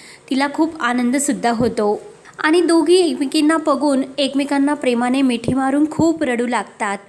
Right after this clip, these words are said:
तर बाबळी म्हणते की "मला वाटत होते की दाराशी नक्की कोणीतरी आहे." तेव्हा गुंजा म्हणते की "आई, तू लगेच दार उघडले, तुलासुद्धा समजले की मी आले म्हणून."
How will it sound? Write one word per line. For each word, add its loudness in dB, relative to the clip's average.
तर -4
बाबळी 0
म्हणते 0
की -4
"मला -2
वाटत -2
होते -2
की -2
दाराशी -2
नक्की 2
कोणीतरी 2
आहे." -2
तेव्हा 0
गुंजा 0
म्हणते 2
की -4
"आई, 0
तू -2
लगेच -4
दार -2
उघडले, -2
तुलासुद्धा -6
समजले 0
की -2
मी 0
आले 0
म्हणून." 0